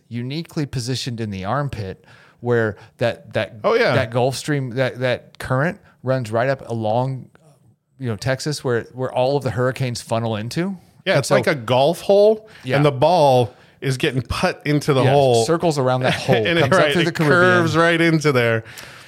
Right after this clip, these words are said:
Speaker 1: And
Speaker 2: Yeah.
Speaker 1: that's why they should care, but they don't. Um,
Speaker 2: Oh, they,
Speaker 1: it
Speaker 2: I thought you said they did.
Speaker 1: Well, th-, w-, this is, this article was about why Texans should care.
Speaker 2: Oh, I thought they were all
Speaker 1: Uh, I'm, I'm sure
Speaker 2: okay.
Speaker 1: there's people in Texas that do care, but, you know, this is,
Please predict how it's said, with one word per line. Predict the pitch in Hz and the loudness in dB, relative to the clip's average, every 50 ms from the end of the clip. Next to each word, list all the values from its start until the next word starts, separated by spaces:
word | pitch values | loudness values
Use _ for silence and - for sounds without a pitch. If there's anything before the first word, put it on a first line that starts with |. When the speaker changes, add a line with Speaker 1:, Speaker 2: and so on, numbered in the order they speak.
| - - - | -18 -8 -4
Speaker 1:
And | 131 143 | 0 2
Speaker 2:
Yeah. | 147 139 | 2 2
Speaker 1:
that's | 113 104 104 | 2 2 2
why | 127 123 117 | 2 2 2
they | 113 113 110 | 2 0 -2
should | - - 117 107 98 | -2 -4 -8 -8 -8
care, | - 117 107 117 131 131 107 _ | -6 -4 -4 -2 -4 -4 -8 _
but | - 127 110 | -8 -6 -4
they | 123 110 | -4 -6
don't. | 104 - - 98 87 76 71 - - - - - - | -6 -6 -8 -8 -8 -10 -14 -16 -16 -16 -12 -4 -2
Um, | 139 135 123 120 110 - | 0 0 0 -2 -2 -2
Speaker 2:
Oh, | 143 | 0
they, | 143 139 | 0 0
Speaker 1:
it | 131 - - | -2 -4 -8
Speaker 2:
I | 131 | -8
thought | - 170 170 | -6 -4 -4
you | 160 147 | -4 -4
said | - 156 156 | -6 -6 -8
they | 160 | -8
did. | 143 127 - 156 190 190 147 110 95 98 - | -8 -6 -6 -6 -4 -4 -4 -6 -8 -12 -10
Speaker 1:
Well, | 131 | -10
th-, | 123 - - | -10 -10 -10
w-, | 127 - - | -12 -16 -14
this | - 127 120 135 139 131 | -14 -12 -8 -8 -6 -6
is, | 160 151 135 | -6 -8 -8
this | 127 95 131 147 143 | -8 -6 -6 -4 -4
article | 147 123 143 143 147 - - 127 | -2 0 0 0 0 0 0 0
was | 120 113 110 | 0 0 -2
about | 110 95 113 104 98 - - _ _ _ _ _ _ | -2 -2 -2 -2 -2 -4 -8 _ _ _ _ _ _
why | - 101 110 117 120 | -6 -4 -2 -2 -2
Texans | 113 - - 131 120 - - - 107 104 98 | -4 -6 -8 -8 -8 -8 -8 -10 -8 -8 -8
should | - - - 110 92 - | -10 -8 -8 -8 -10 -10
care. | - - - - - - - - - 143 - _ - - | -14 -18 -18 -18 -18 -14 -12 -8 -8 -8 -10 _ -8 -4
Speaker 2:
Oh, | - - - - - - 180 175 170 160 160 143 123 117 | -2 0 0 2 0 0 0 0 -2 -2 -2 -2 -2 -2
I | 113 143 | -2 -2
thought | 160 - 196 170 160 131 127 | -2 0 2 2 2 2 2
they | 147 147 | 2 2
were | 143 135 131 | 4 4 4
all | 131 127 127 127 123 117 113 98 - - | 4 4 4 4 4 2 2 0 -2 0
Speaker 1:
Uh, | 180 180 160 - | 0 0 2 2
I'm, | - 190 185 | 2 2 2
I'm | 156 147 180 | 2 2 2
sure | 147 123 | 2 4
Speaker 2:
okay. | - 214 | 2 2
Speaker 1:
there's | 170 151 143 | 2 0 -2
people | - - 170 170 - 143 127 | -2 -2 -2 0 0 0 -2
in | 135 135 | -2 -4
Texas | 131 135 135 120 - 127 120 104 | -2 -2 -4 -4 -4 -6 -6 -6
that | - 117 - 107 110 101 | -6 -10 -10 -12 -12 -10
do | 113 107 101 120 147 170 | -8 -8 -6 -6 -8 -8
care, | - - 175 185 185 185 190 185 | -6 -6 -4 -2 -2 -2 -2 -4
but, | 175 170 147 110 - - - | -4 -4 -4 -4 -4 -8 -10
you | 135 139 127 | -6 -4 -4
know, | 113 98 95 98 - - - - - - | -2 -4 -4 -6 -10 -20 -20 -20 -14 -6
this | 143 156 143 156 | -4 -4 -2 -2
is, | 147 131 120 | -6 -8 -8